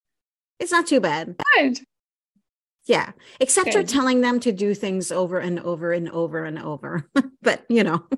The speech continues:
Speaker 2: That started, like, you know, years ago for us.
Speaker 1: Yeah.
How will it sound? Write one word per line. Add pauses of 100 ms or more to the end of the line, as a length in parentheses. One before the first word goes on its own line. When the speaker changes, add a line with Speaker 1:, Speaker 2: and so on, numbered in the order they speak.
(680)
Speaker 2:
That (360)
started,
like, (480)
you
know,
years
ago
for
us.
Speaker 1:
Yeah.